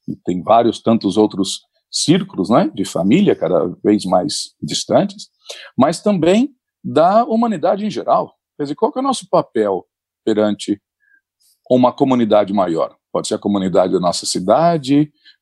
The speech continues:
pode ser da nossa região, nosso país, ou a humanidade como um todo. Qual é o nosso papel até com relação à,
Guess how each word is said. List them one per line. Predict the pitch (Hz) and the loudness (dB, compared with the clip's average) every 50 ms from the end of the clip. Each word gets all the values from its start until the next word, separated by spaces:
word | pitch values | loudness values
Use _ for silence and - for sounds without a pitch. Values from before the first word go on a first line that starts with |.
| _ - | _ -8
pode | 101 - | -8 -6
ser | - - | -4 -4
da | 98 | 0
nossa | 95 98 95 - 98 | 0 0 0 -2 -2
região, | 90 95 90 85 98 101 117 131 131 131 135 127 127 131 156 - | -4 -4 -4 -2 0 2 2 4 4 2 2 0 -4 -8 -12 -8
nosso | 80 85 85 - - - | -4 -4 -4 -4 -6 -6
país, | - 90 87 98 120 131 131 131 131 123 - - - - | -4 -2 0 2 2 2 2 2 0 0 -4 -8 -8 -2
ou | 113 110 | 0 0
a | |
humanidade | 110 110 110 107 101 98 104 104 104 98 | 0 0 -2 -4 -2 0 0 0 0 0
como | - - 95 92 | -4 -6 -6 -6
um | 87 - | -6 -10
todo. | - - - - - - - - | -12 -12 -12 -12 -14 -14 -8 -2
Qual | - 101 110 | 0 2 2
é | 107 | 4
o | |
nosso | 110 113 113 - | 2 2 0 0
papel | - 107 95 - - 104 113 113 | -4 -4 -2 0 0 2 4 4
até | 104 - - 101 107 139 156 _ _ _ _ _ _ _ _ | 2 2 0 0 0 0 -2 _ _ _ _ _ _ _ _
com | - - | -6 -2
relação | 107 113 113 117 113 - - - 110 123 147 175 185 196 - _ _ - | 0 2 2 2 2 0 0 0 2 2 2 2 -2 -6 -12 _ _ -10
à, | - - 120 123 113 104 - | -4 0 2 2 2 0 -4